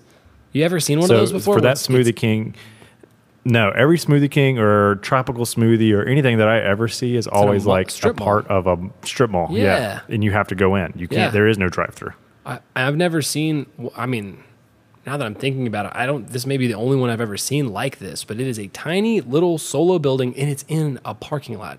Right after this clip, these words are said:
Speaker 1: <laughs> It's in, like, a Publix parking lot. And, uh, and they're, they're usually pretty quick, to be honest. I went through there a couple times, and, you know, there's usually a couple cars, but you, you know, five minutes a car, a couple, you know, something like that. Not too bad.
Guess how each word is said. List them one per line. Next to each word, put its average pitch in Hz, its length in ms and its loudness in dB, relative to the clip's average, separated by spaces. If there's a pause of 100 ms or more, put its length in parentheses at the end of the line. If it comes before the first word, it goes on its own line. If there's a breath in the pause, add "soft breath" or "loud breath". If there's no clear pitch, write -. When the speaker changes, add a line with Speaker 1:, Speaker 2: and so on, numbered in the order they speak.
Speaker 1:
<laughs> - 80 -16
It's 165 160 -2
in, 165 80 -2
like, 151 160 -8
a 120 40 -8
Publix 127 500 -8
parking 107 340 -12
lot. 90 200 -18 (640 loud breath)
And, 110 300 -2
uh, 104 260 -6 (680 soft breath)
and 120 80 -4
they're, 202 200 2
they're 156 180 0
usually 220 640 -4
pretty 180 240 -2
quick, 196 320 0
to - 100 -4
be 131 140 -2
honest. 170 280 -2
I 131 40 -2
went 147 180 -4
through 143 80 -6
there 147 160 0
a 135 60 -2
couple 139 260 -6
times, 104 420 -8
and, 101 300 -12
you 117 140 -8
know, 98 160 -8
there's 110 280 -10
usually 117 300 -4
a 101 100 -8
couple 120 280 -8
cars, 117 400 -6
but 101 320 -12
you, 104 240 -12
you 101 280 -12
know, 104 300 -8
five 110 260 -8
minutes 110 260 -6
a 107 40 -12
car, 104 420 -10
a 139 60 -20
couple, 117 320 -14
you 113 140 -10
know, 101 120 -10
something 117 220 -12
like 110 140 -12
that. 117 180 -10
Not 131 140 -10
too - 100 -12
bad. 101 380 -10